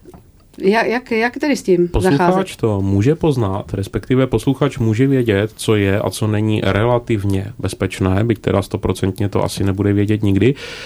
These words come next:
Speaker 2: ale protože předpokládáme, že on nerozumí těm technologiím a ne-, nerozumí té komplikované podstatě,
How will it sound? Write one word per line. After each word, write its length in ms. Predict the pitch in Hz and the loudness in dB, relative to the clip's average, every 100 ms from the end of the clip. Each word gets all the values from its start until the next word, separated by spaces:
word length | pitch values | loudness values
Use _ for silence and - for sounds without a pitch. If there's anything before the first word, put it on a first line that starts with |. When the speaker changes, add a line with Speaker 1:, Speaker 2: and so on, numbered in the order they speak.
| - | -8
Speaker 2:
ale 200 | - 95 | -2 0
protože 440 | - 113 190 208 - | 0 -2 -6 -6 -6
předpokládáme, 760 | - - 131 165 151 98 98 | -6 -6 -4 -2 0 0 -2
že 100 | 95 | -2
on 140 | 101 98 | -2 0
nerozumí 480 | 95 123 143 131 | 0 2 2 2
těm 180 | 92 92 | 2 0
technologiím 680 | 92 95 107 120 110 95 92 | 0 0 2 2 2 2 0
a 60 | 90 | 0
ne-, 260 | 92 98 104 | 2 2 2
nerozumí 500 | 107 135 110 98 95 | 4 4 2 0 0
té 100 | 95 | -2
komplikované 640 | 98 98 110 131 135 143 | -2 0 0 2 2 0
podstatě, 640 | - - - 95 - 127 | 0 -4 -2 -2 2 2